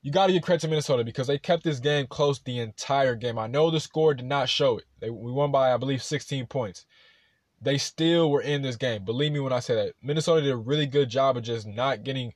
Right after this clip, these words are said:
rattled. They stayed in the game. They were poised. They were cool-headed, cool and calm-headed. And you gotta give them credit for that. In the second half, though, they still stayed in the game, but you could definitely tell that Coach Izzo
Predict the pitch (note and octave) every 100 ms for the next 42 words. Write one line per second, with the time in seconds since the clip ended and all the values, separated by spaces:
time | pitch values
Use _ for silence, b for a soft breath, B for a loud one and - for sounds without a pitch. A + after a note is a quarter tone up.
0 | b - G#2 C#3 C3+ C3 A2+ A2+ - C#3+
1 | B2+ C3+ B2 C3 C3 B2 A#2 - C#3 C#3
2 | C3+ C3 B B A#2 A#2+ A#2 - D#3 C#3+
3 | C#3 C#3 C3 D3+ D3+ C3+ D3 C3+ B2+ C3+
4 | C3+ B2+ B B C#3 E3 F3+ F3 F3 F#3
5 | F3 D#3 B2+ G#2+ G#2 A#2 - A3+ A3+ E3
6 | C#3 A#2 B2 B2 B2+ _ _ _ _ _
7 | _ _ _ _ - - - B2+ D#3+ -
8 | A3+ A3 G3+ F#3 D#3+ C3 D#3 C3+ G#2 -
9 | E3 D#3 - b b b b b - F3
10 | F#3 D3+ F3+ F3 - D#3+ C#3+ - D3+ -
11 | D3+ C#3+ C3+ B2+ A#2